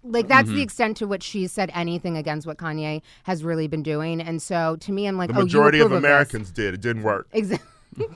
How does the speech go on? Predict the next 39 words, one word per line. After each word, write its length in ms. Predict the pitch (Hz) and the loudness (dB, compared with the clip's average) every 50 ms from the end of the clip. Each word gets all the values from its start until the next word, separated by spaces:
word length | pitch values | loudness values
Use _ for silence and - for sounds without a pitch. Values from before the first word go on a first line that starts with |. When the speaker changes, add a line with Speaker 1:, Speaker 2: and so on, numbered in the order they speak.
| _ - 480 _ - - - - - _ _ - - - - - - | _ -20 -20 _ -20 -20 -20 -20 -20 _ _ -16 -16 -14 -14 -14 -2
Speaker 2:
Also, 300 | - 139 151 - 226 196 | 0 0 0 2 0 -2
how 120 | 156 170 185 | 0 -2 -2
do 60 | 180 | -4
you 20 | 160 | -4
feel 120 | 165 190 160 | -6 -8 -6
about 200 | 151 151 - 131 | -4 -6 -4 -4
Lana 220 | 127 131 139 135 | -6 -6 -6 -6
Del 180 | 120 127 120 117 | -4 -4 -4 -4
Rey 140 | 117 117 | -4 -6
stepping 400 | 123 - - 120 101 - 104 98 | -8 -6 -6 -6 -6 -6 -6 -8
in 100 | 98 92 | -6 -6
with 120 | 95 95 - | -8 -8 -6
that 100 | - 98 | -8 -8
Instagram 500 | 92 110 - - - - 101 90 90 92 | -8 -8 -10 -12 -12 -10 -10 -10 -10 -10
comment? 440 | - - 92 92 90 90 82 - _ _ 110 - - - - 107 - 117 110 | -10 -10 -10 -8 -8 -10 -12 -14 _ _ -18 -18 -18 -20 -20 -20 -20 -6 -2
Basically 460 | 143 180 180 - 190 - 165 156 143 | 0 0 0 0 -4 -2 -2 -2 0
read 200 | 139 143 135 135 | 2 0 0 0
him 160 | 143 143 127 117 | -2 -4 -4 -4
to 120 | - 131 | -6 -8
filth, 320 | 113 - 127 120 117 113 - | -6 -2 -2 -2 -2 0 -2
being 160 | 117 117 117 | -4 -4 -2
like, 220 | 110 107 104 - _ _ _ _ _ | 0 -2 -2 -4 _ _ _ _ _
"You 260 | - 104 107 123 139 139 | -10 -6 -2 -2 0 0
relate 360 | 143 135 123 123 123 127 - | 0 0 0 0 -2 -4 -4
to 120 | - 139 113 | -8 -10 -10
Trump's 680 | - - - 123 117 113 110 - _ - - - - _ _ - | -10 -6 -4 -2 -2 -2 -2 -6 _ -18 -18 -18 -18 _ _ -12
megalomania 840 | 101 123 120 123 127 120 120 117 110 113 120 117 117 113 107 101 | -6 -4 -2 -2 -2 -2 -2 -2 0 0 0 0 0 0 -2 -2
probably, 680 | 92 - 117 107 95 92 104 92 - 98 95 92 95 98 - - | -4 -2 -2 -2 -2 -2 -4 -6 -6 -6 -6 -6 -6 -8 -8 -8
and 260 | 101 98 98 98 98 - | -8 -6 -6 -6 -6 -6
it 160 | 135 120 - | -8 -8 -6
sucks 280 | - - 160 143 - - | 0 4 4 4 4 2
for 120 | - - | -6 -4
the 100 | 110 123 | -4 -4
culture 380 | - - 120 113 107 - 123 104 | -4 -2 -4 -4 -4 -4 -8 -6
that 180 | 92 90 - | -6 -8 -8
you're 160 | 98 95 90 87 | -8 -8 -8 -8
into 380 | - 90 92 92 - - 82 | -8 -10 -12 -12 -12 -12 -16
him," 260 | 92 85 76 85 101 - | -16 -16 -16 -18 -14 -14
basically. 540 | - 85 90 - - 85 - - 76 87 | -12 -12 -12 -14 -16 -16 -14 -14 -12 -12